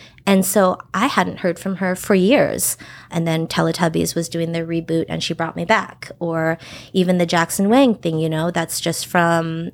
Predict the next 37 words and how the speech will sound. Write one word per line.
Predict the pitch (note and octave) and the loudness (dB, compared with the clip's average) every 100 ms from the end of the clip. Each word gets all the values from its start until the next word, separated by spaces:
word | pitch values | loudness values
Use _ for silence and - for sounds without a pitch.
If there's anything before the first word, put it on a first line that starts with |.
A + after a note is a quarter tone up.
| - | 0
me | F3+ E3+ | 2 4
knowing | E3+ E3+ F3 | 4 4 4
Ving | F3 F#3 | 2 2
through | A3+ | -2
Kinjaz. | A3 B3+ D4+ - - - - | 0 0 2 -2 -2 -4 -2
And | E3+ D#3+ | -2 0
then | D#3 D#3 | 0 0
I | D#3 | -2
got | D#3+ D#3 - | -2 -6 -6
brought | D#3+ | -6
on | D#3+ D#3 | -4 -4
through | E3+ | -6
that. | E3 E2 - | -6 -6 -6
So | - D#2+ D#2+ - - - - | -4 -4 -6 -12 -20 -12 0
I | |
really | F3+ F#3+ F#3+ | 4 6 6
think | G3 - F3 F3 | 2 0 -2 -2
that, | - E3 D#3+ | -2 0 0
um, | D#3 D#3 D#3 D#3 D#3+ _ _ _ _ _ _ - - _ | 0 -2 -4 -8 -10 _ _ _ _ _ _ -20 -20 _
even | G#3+ G3+ G3+ F#3+ | 2 6 6 6
though | E3+ E3+ | 6 4
I'm | E3 E3+ E3+ | 2 0 0
not | F3 E3+ - | 2 0 2
out | F3+ F3+ | 0 2
there | F#3 E3+ | 0 -2
selling | - - D#3+ F3 G3 | -2 -2 0 0 0
myself, | G3+ A3 - B3 A#3+ | 0 0 0 0 0
and | B3+ B3+ | 2 4
I | C4 | 4
know | A#3 F#3 F#3 | 4 2 2
I | F#3+ | 0
should, | - D#3+ D3+ | -2 -4 -6
guys, | - D#3 D#3 | -6 -6 -4
I've | D#3 - | -6 -6
been | E3+ | -6
definitely | D#3 - F3 F3+ | -6 -4 -4 -4
procrastinating. | - - D#3 D#3 - F3 E3+ F3+ B3+ | -8 -8 -8 -8 -6 -4 -4 0 0